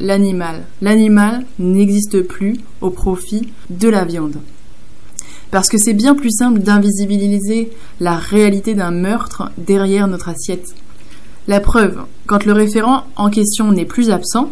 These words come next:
par exemple quand on parle de viande de cheval, de manger des chats ou des chiens, du lapin,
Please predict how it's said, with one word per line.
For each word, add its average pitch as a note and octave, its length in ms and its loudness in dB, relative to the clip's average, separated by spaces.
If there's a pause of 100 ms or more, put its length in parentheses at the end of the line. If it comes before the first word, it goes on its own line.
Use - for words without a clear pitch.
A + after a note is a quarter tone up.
par F3+ 140 0
exemple G#3 240 0
quand F#3+ 180 -4
on F3 60 -4
parle G3 260 0
de F3 80 0
viande F3+ 360 -2
de D#3 100 -4
cheval, G3+ 500 -2 (420)
de F3 160 2
manger F3 420 0
des F3 120 2
chats F3 180 -2
ou F3+ 100 2
des B3 120 2
chiens, G3+ 300 -2 (360)
du F3 180 -2
lapin, G3 440 0